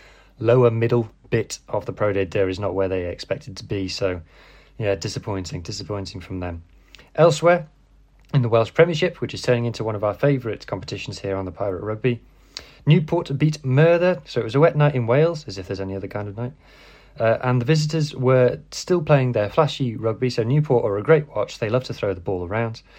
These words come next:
Uh, they are now within ten points of Llandovery at the top after this thirty-one points to fifteen victory. Uh, never in doubt, really.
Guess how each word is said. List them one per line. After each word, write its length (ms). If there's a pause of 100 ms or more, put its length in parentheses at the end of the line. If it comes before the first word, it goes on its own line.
(480)
Uh, 260
they 440
are 240
now 320
within 640
ten 300
points 280
of 120
Llandovery 600
at 140
the 60
top 400
after 260
this 240
thirty-one 1040
points 280
to 100
fifteen 500
victory. 600 (500)
Uh, 220
never 180
in 100
doubt, 240
really. 300